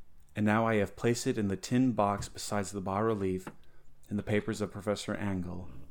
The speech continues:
With it shall go this record of mine, this test of my own sanity,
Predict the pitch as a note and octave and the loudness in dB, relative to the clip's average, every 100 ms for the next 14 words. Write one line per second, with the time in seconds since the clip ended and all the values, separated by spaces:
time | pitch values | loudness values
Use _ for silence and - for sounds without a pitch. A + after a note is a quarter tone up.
0 | - - - - - - - G#2 G#2+ C3+ | -12 -12 -14 -14 -16 -18 -4 -2 0 0
1 | - A2+ A2 A2 A2+ - A2+ G#2+ A2+ G2+ | 4 4 6 4 4 2 2 2 2 0
2 | G#2 G2 F#2 F2 - - - - - - | 2 2 0 -2 -10 -14 -18 -18 -14 -6
3 | G#2 G2 - - A#2+ - G#2 G#2+ A2+ B2 | -2 -2 -2 -2 0 0 2 4 4 2
4 | G#2+ G#2+ F#2+ E2+ F#2+ - | 2 -2 -2 -2 -4 -6